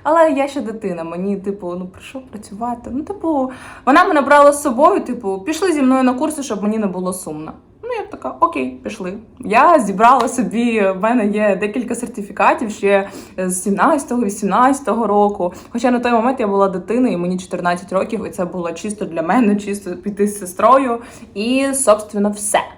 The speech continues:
Як ви розумієте, коли сестра майстер, гріх не продовжувати робити процедури. Тим паче, що з кожною процедурою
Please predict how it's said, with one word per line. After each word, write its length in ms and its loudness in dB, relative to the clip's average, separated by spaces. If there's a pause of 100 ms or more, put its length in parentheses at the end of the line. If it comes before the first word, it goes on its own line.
(200)
Як 260 4
ви 60 -2
розумієте, 640 -4
коли 480 -2
сестра 520 2
майстер, 640 2
гріх 420 -4
не 80 -4
продовжувати 680 -4
робити 320 -6
процедури. 600 -10
Тим 200 -2
паче, 440 2
що 160 -4
з 100 -12
кожною 460 4
процедурою 680 -2